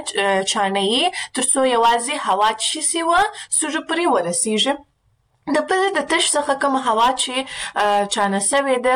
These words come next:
پاکه سوې ده، هغه تر کومې پورې رسیږي. اوس نو راځو کومه وایو. کومه چې ده، هغه موږ وایو، که چیرې ستاسې په یاد وي، په تېر، آه، هاضمي سیستم کې هم موږ ویلي وه چې کومې حلقوم ته د، م، آه، خوراکي مثال د خولې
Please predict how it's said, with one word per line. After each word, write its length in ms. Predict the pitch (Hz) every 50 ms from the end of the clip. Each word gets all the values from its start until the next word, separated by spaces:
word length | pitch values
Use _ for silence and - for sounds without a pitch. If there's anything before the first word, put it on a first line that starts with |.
| 254 254
پاکه 220 | 196 170 - 190
سوې 340 | 196 - - 277 285 277 254 -
ده، 80 | 240 247 254 - - - - - -
هغه 180 | 247 247 247 285 285
تر 100 | - 320 320 311 -
کومې 320 | - - 202 185 202 214 208 208
پورې 200 | - 190 165 175 175 180
رسیږي. 360 | 170 - - 165 160 - - - -
اوس 180 | 403 392 - 392
نو 80 | 381 349 - 208
راځو 340 | 185 185 190 - 240 269 311 339 - -
کومه 280 | - 214 190 208 220 214 196
وایو. 260 | 170 - - - 294 381 - - - - - - - - - - -
کومه 200 | 330 330 320 359 381 -
چې 80 | - - -
ده، 80 | 339 330 320 320
هغه 200 | 294 269 269 285 294
موږ 140 | 302 311 311 302
وایو، 420 | 277 269 262 247 247 254 262 277
که 140 | 277 277 254 247 - - - -
چیرې 200 | - 262 254 240 -
ستاسې 240 | - 254 254 247 - -
په 60 | 226
یاد 260 | 220 226 240 262 294 294
وي، 80 | 320 311 -
په 40 | 254 247 -
تېر، 220 | 240 240 247 240 240 - -
آه، 160 | 202 196 202 208
هاضمي 280 | 196 196 196 208 233
سیستم 340 | - - 247 - - 262 254 254
کې 100 | - 262 240
هم 120 | 302 320 320 277
موږ 120 | 240 208 196
ویلي 300 | 196 202 202 196 190 214
وه 140 | 214 240 262
چې 160 | - - 294 277 - -
کومې 360 | - 226 208 202 208 233 262 302 320 311 -
حلقوم 360 | 285 277 269 - 277 285 294
ته 200 | 285 269 233 247 294 311 - - - - - - - 202 214
د، 20 | 226 226 226 220 214 214 214 202 - -
م، 640 | 208 208 208 214 208 208 196 175 - - 190 -
آه، 200 | 175 202 214 208
خوراکي 460 | 208 208 - 220 208 214 214 214 - 233
مثال 280 | 240 233 - 240 220 202
د 60 | 208
خولې 320 | 202 - - 226 226 233